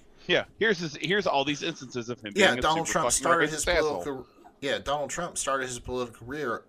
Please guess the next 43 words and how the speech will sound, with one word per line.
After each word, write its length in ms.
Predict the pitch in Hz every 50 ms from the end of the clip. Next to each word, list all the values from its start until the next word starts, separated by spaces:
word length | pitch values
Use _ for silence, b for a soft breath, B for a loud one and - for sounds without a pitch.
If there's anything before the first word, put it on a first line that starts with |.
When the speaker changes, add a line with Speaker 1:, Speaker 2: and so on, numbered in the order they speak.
| _
Speaker 2:
on 200 | 101 110 107 104
birtherism, 600 | 107 - 156 165 - - 113 107 104 110 110 110 - - -
saying 280 | - - 135 127 127 120
that 140 | 117 104 -
Don-, 260 | 120 123 120 - 98
that 240 | 117 110 107 101 - - _ -
Barack 220 | 110 123 120 120 -
Obama 420 | 120 107 120 139 143 139 135 120
was 200 | 110 110 101 101
not 240 | 110 110 107 - - -
a 80 | 101 107
legal 340 | 104 107 127 131 127 123
president 420 | 120 - 151 160 147 117 117 98 -
because 180 | - 113 107 -
he 100 | 120 110
was 260 | 107 107 101 - - -
not 240 | 117 117 117 - -
from 140 | - 123 113
this 120 | 110 104
country. 400 | - - 151 139 - 101 85 78 B B B B B B B B B _ - - - _ -
Uh, 300 | 107 107 101 95 92 92 - -
you 120 | 104 113
know, 80 | 110 104
what 120 | 110 151
was 140 | 165 - -
that 160 | - 160 147
one 160 | 147 156 151 143
thing 180 | - 151 147
that's 200 | 143 135 123 -
different 260 | 143 139 - 147 139
about 420 | 131 139 131 127 120 - - - -
Barack 260 | - 123 139 139 -
Obama 420 | 139 139 160 175 170 123 104 92 B B B B
Speaker 1:
Mm. 180 | B 113 104 98
Speaker 2:
that 120 | 104 107 107
was 200 | 110 110 107 -
different 340 | - - 135 127 135 127 -
from 140 | - 127
the 120 | 131 131 123
other 160 | 110 107 151
forty-one 440 | - - 139 120 113 107 101 101 98
fucking 260 | - 110 98 98 90
presidents? 540 | - 92 90 90 - 80 76 - - -